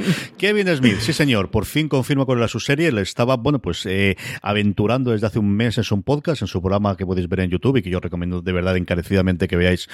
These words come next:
junto a Marvel Darden. Sabíamos que tenía un proyecto conjunto, que estaban los dos haciéndolo, y por fin se reveló en la pasada PowerCon, que es la gran convención del universo de He-Man y los Master del Universo, que sí, que va a ser el, eh, showrunner de una nueva serie de animación de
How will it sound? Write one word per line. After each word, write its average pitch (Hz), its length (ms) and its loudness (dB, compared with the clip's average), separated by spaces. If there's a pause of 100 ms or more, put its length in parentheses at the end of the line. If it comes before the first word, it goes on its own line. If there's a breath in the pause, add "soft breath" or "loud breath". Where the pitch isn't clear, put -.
(200 loud breath)
junto 120 300 0
a - 20 4
Marvel 95 320 2
Darden. 170 320 0
Sabíamos 95 440 0
que 95 60 0
tenía 92 140 4
un 90 60 2
proyecto 90 320 0
conjunto, 147 420 0
que 98 60 -2
estaban 92 240 -2
los 85 100 -2
dos 90 140 -2
haciéndolo, 160 480 0 (240 loud breath)
y 113 100 2
por - 160 2
fin 131 160 0
se - 100 0
reveló 120 540 2
en 117 100 2
la 110 120 2
pasada 120 360 0
PowerCon, 139 600 2
que 120 100 -2
es 90 100 0
la 90 140 0
gran 113 260 2
convención 117 540 2 (240 loud breath)
del 104 220 2
universo 104 340 2
de 98 160 2
He-Man 113 240 2
y - 20 2
los 92 120 2
Master 104 240 2
del 110 80 2
Universo, 135 400 0
que - 100 -2
sí, - 300 -2 (240 loud breath)
que 98 120 2
va 107 120 2
a 127 60 2
ser 127 360 0
el, 127 320 2
eh, 104 320 0
showrunner 165 720 0
de 113 320 0
una 139 260 2
nueva 131 300 4
serie 123 300 0
de 107 80 2
animación 101 560 0 (260 loud breath)
de 107 180 0